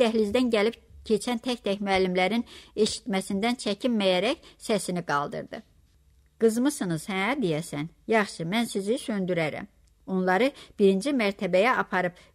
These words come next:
direktorun kabinetinə itələdi. "Sevda xanım, bunları nə vaxtdır güdürdüm. Axır ki, tutdum. Məktəbdə sevişirlər bu tərbiyəsizlər.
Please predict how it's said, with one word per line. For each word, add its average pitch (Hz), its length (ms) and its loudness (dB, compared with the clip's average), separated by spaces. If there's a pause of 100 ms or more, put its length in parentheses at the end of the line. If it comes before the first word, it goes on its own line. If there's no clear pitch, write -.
direktorun 220 520 6
kabinetinə 170 680 -2
itələdi. - 460 -8 (760)
"Sevda 202 380 0
xanım, 202 380 0 (320)
bunları 233 400 4
nə 240 220 2
vaxtdır 208 400 2
güdürdüm. 170 580 -4 (220)
Axır 208 300 0
ki, 262 240 -2
tutdum. - 400 -6 (580)
Məktəbdə 196 580 0 (240)
sevişirlər 220 800 4
bu 180 40 -10
tərbiyəsizlər. 160 840 -4